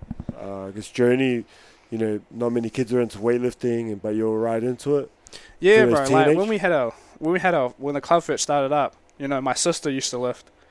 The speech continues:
Speaker 2: and we had a bunch of other kids, and then a bunch of adults. So, you know, there was always this, uh,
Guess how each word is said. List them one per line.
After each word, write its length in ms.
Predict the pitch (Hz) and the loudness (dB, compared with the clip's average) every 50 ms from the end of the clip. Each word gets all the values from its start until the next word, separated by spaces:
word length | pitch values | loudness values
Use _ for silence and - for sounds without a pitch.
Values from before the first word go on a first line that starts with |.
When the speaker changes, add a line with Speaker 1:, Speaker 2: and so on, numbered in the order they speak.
| _ _ _ _ _ _ | _ _ _ _ _ _
Speaker 2:
and 40 | - 135 | -10 -2
we 40 | 135 | 0
had 120 | 147 139 | 2 2
a 60 | 135 | 2
bunch 220 | 127 147 143 135 - | 2 0 -2 0 -2
of 100 | 139 143 | 0 2
other 160 | 147 139 131 | 2 2 2
kids, 300 | 127 - 123 113 113 - | -2 -4 -6 -6 -6 -8
and 100 | 113 120 | -8 -10
then 120 | 127 127 123 | -10 -8 -8
a 40 | 120 | -6
bunch 200 | 113 131 127 - | -6 -6 -6 -6
of 80 | 110 - | -10 -6
adults. 320 | 135 143 131 117 - - - | -4 -4 -4 -4 -6 -8 -8
So, 80 | - | -10
you 100 | 117 113 | -8 -8
know, 140 | 113 117 117 | -8 -10 -6
there 100 | 117 120 | -4 -4
was 120 | 123 123 127 | -4 -4 -4
always 200 | 123 120 117 110 | -4 -4 -4 -8
this, 280 | 110 - - - - _ _ _ _ _ _ _ _ _ _ - | -12 -14 -14 -20 -20 _ _ _ _ _ _ _ _ _ _ -12
uh, 420 | 120 120 113 113 110 107 107 104 | -10 -10 -8 -10 -10 -12 -12 -16